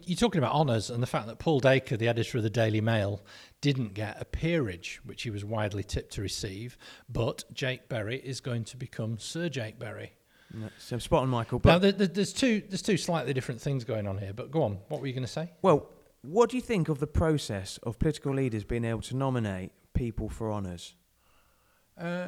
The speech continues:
Speaker 1: I think it's open to corruption. I think, um, the big difference, though, between a knighthood, which is basically just an honour,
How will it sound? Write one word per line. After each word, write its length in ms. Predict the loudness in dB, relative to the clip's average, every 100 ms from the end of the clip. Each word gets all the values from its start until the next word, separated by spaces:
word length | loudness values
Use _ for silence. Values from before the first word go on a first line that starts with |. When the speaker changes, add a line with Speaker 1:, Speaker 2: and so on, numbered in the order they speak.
| -4
Speaker 1:
I 60 | 0
think 240 | 0 0
it's 140 | 0 0
open 240 | 0 -2
to 140 | -4
corruption. 500 | -6 -6 -8 -6 -8 -8 -20 _ _ _ _ -20 _
I 160 | -4 -2
think, 880 | -2 -2 0 0 -2 -6 -10 -8 -4
um, 480 | -4 -4 -6 -12 -18 _ _ -4
the 80 | 2
big 180 | 2 4
difference, 420 | 4 4 2 0
though, 260 | -2 -4
between 560 | -4 -4 2 4 4 0
a 40 | 0
knighthood, 560 | 2 2 0 -4 -4
which 200 | -6 -6
is 140 | -8 -6
basically 400 | -4 -4 -4 -10
just 220 | -8 -4
an 100 | -2
honour, 320 | -2 -4 -6